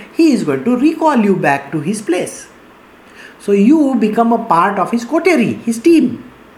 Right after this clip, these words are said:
And you will keep on doing the same thing. And that is what he says,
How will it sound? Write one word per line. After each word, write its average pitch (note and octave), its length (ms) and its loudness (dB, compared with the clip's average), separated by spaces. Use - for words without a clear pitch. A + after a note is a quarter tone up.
And G3+ 180 0
you B3 100 4
will B3 200 2
keep - 260 -4
on F3 280 2
doing E3 240 0
the C#4+ 80 -4
same G#3+ 320 -2
thing. - 380 -2
And C#3 120 -4
that G#3+ 140 2
is C#4 120 2
what A3 180 0
he G3+ 80 0
says, E3+ 500 -2